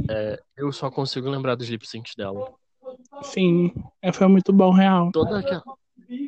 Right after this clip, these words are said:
Speaker 1: toda aquela drama que foi basicamente que a Shangela fez na, quando ela foi eliminar a Queen na ter-,
Speaker 2: Uhum.
Speaker 1: na terceira. Que ela falou, "Nossa, eu vou tirar essa Queen aqui, que ela usa, é, cabelo louro, ela se pinta de Barbie,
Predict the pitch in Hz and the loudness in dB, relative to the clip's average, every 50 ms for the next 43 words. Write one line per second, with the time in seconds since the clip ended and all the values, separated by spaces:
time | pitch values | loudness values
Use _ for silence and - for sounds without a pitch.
0 | _ _ - 160 165 170 185 - - 180 175 175 160 139 147 135 131 127 123 120 | _ _ -4 -2 -2 -2 -4 -4 -4 -4 -4 -4 -4 -6 -6 -6 -4 -4 -6 -6
1 | 117 _ - - 127 123 - - - 127 127 123 120 104 113 120 131 - - 131 | -8 _ -8 -8 -8 -8 -8 -8 -8 -6 -4 -4 -2 -4 -4 -4 -4 -10 -10 -10
2 | 123 120 120 - - 127 117 - - - - - - - - 131 127 120 120 113 | -10 -8 -10 -8 -10 -10 -10 -8 -10 -12 -12 -12 -12 -10 -6 -6 -6 -6 -4 -6
3 | 117 110 107 - - 117 104 104 104 104 110 101 98 95 92 92 95 104 _ _ | -6 -6 -6 -8 -8 -8 -8 -8 -8 -10 -10 -10 -10 -10 -10 -12 -14 -16 _ _
4 | - 107 107 107 107 _ 117 107 107 107 110 107 107 101 101 98 95 110 123 - | -12 -10 -10 -12 -12 _ -10 -10 -10 -10 -10 -10 -10 -10 -10 -10 -12 -14 -16 -18
5 | 107 - _ - 110 107 107 202 202 208 202 202 196 190 190 202 233 277 294 262 | -20 -16 _ -12 -12 -10 -4 0 2 2 4 4 4 4 6 6 8 8 8 6
6 | 175 156 _ - - 120 - - - - 101 - - - _ _ _ _ _ _ | 4 2 _ -4 -2 -2 2 2 2 0 0 -2 -4 -6 _ _ _ _ _ _
7 | _ _ 294 262 _ _ _ _ _ _ _ _ - 135 143 - - 147 127 139 | _ _ -20 -20 _ _ _ _ _ _ _ _ -10 -10 -10 -8 -8 -10 -8 -6
8 | 170 185 170 151 147 - - 147 139 156 - - 180 160 160 156 - 170 - - | -6 -4 -4 -4 -6 -6 -8 -8 -8 -8 -6 -6 -6 -6 -6 -4 -4 -6 -4 -4
9 | - 147 147 147 151 156 - 143 135 135 139 - - - - - - _ 240 - | -6 -6 -4 -6 -6 -8 -6 -6 -6 -6 -8 -8 -10 -12 -12 -12 -14 _ -14 -10
10 | - - 151 151 156 156 156 156 156 190 190 185 185 - _ - 127 - - 170 | -6 -6 -4 -4 -2 -2 -2 -2 -2 -2 -4 -6 -6 -8 _ -10 -10 -6 -6 -6
11 | 156 160 156 156 151 147 139 135 127 127 135 135 _ - 120 131 139 135 - 147 | -4 -4 -4 -4 -2 -2 0 0 0 0 -2 -4 _ -6 -6 -4 -4 -6 -8 -14
12 | - - 165 180 - 202 180 180 156 139 131 127 127 131 139 131 127 131 | -8 -6 -6 -4 -2 -2 -4 -2 -2 -2 -2 -2 -2 -4 -6 -8 -10 -10